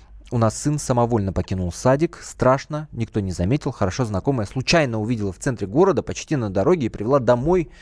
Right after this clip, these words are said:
Не смотрят вообще. Ну, не смотрят, я так уже догадываюсь, да, воспитатели.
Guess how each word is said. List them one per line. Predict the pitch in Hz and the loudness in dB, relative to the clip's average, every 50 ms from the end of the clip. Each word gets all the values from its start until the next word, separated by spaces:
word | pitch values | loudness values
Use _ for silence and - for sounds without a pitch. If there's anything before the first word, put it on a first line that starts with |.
| - - - | -20 -16 -8
Не | - 120 127 | -4 -4 -4
смотрят | 117 - - 123 139 170 170 - 156 160 156 - - - - - | -4 -4 -2 2 2 2 2 2 0 0 0 0 -8 -18 -16 0
вообще. | 101 120 135 139 - - - 107 90 | 2 2 2 2 0 -4 -4 -4 -2
Ну, | 117 131 | -2 -2
не | 120 110 | -2 -4
смотрят, | 107 - 151 165 - - 117 | -6 -4 -2 -2 -2 -2 -2
я | 110 123 | -2 -2
так | - 113 - - - - - | -2 -4 -14 -18 -20 -14 -12
уже | 95 - 98 101 98 107 107 98 - - - | -10 -6 -4 0 2 2 0 0 -2 -12 -16
догадываюсь, | - - - 90 - 113 107 107 101 92 90 90 85 87 87 | -16 -14 -14 0 0 2 4 4 2 2 2 -4 -10 -10 -6
да, | 104 113 | -4 -4
воспитатели. | 120 113 - - - - - - - - - - | -4 -4 -6 -8 -12 -12 -12 -14 -14 -14 -10 -10